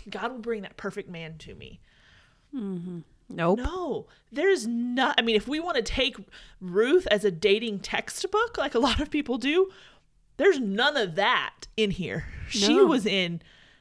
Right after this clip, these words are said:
Speaker 1: the pits. Like,
Speaker 2: Mm-hmm.
Speaker 1: she was not in a good place. There was no luxury of sitting around waiting for this perfect guy to come sweep her off her feet. But that's how we talk about this phrase.
Speaker 2: Mm-hmm.
Speaker 1: Um,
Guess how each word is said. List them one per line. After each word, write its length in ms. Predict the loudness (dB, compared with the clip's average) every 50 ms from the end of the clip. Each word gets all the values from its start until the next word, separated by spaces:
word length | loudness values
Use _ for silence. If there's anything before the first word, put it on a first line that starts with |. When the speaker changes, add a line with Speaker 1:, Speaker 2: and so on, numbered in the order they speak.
| _ _ _ _ _ _ _ _ _ _ _ _ _
Speaker 1:
the 200 | 0 2 2 2
pits. 640 | 2 2 4 6 6 6 4 2 -4 -12 -8 -4 -2
Like, 300 | 0 2 4 2 4 4
Speaker 2:
Mm-hmm. 40 | 2 4 4
Speaker 1:
she 160 | 6 8 8 10
was 280 | 10 8 6 4 2
not 600 | 0 2 4 4 4 4 2 0 -2 -6 -10 -10 -8 -6 -4
in 120 | -2 -2
a 120 | 0 -2
good 540 | -2 0 2 4 4 4 4 2 0 -4 -10
place. 420 | -6 -2 0 2 2 0 -2 -4 -2
There 160 | 0 0 2
was 220 | 2 2 0 0
no 220 | 0 2 2 4 4
luxury 520 | 4 4 2 2 0 -2 -4 -2 -2 -2
of 100 | -2 -2
sitting 240 | -2 -4 -2 -2 -2
around 200 | -4 -6 -6 -4 -4
waiting 260 | -4 -4 -4 -4 -4
for 100 | -6 -6
this 120 | -6 -6
perfect 300 | -8 -8 -8 -6 -4 -2
guy 140 | 0 0 0
to 60 | 0
come 180 | -2 -4 -6 -6
sweep 260 | -4 -4 -4 -4 -2
her 120 | -2 -2
off 140 | -2 -2 -4
her 100 | -6 -8
feet. 340 | -6 -4 -4 -2 -2 -4 -6 -10 -14 -16 -14 -14 -16 -10 -6
But 180 | -6 -6 -2 2
that's 280 | 4 4 4 4 2 0
how 160 | -2 0 0
we 140 | -2 -2 -4
talk 320 | -4 -4 -2 -2 -4 -4
about 200 | -6 -6 -6 -6
this 140 | -6 -8 -10
phrase. 520 | -10 -8 -6 -6 -6 -6 -6 -8 -10 -12 -14 -18 -20 -18 -12 -10
Speaker 2:
Mm-hmm. 440 | -8 -8 -8 -6 -4 -4 -4 -4 -6 -10 -16 -20 -20 -20 -20 -20 _ -20 -12 -2 2
Speaker 1:
Um, 540 | 4 4 4 4 2 2 -2 -8 -14 -14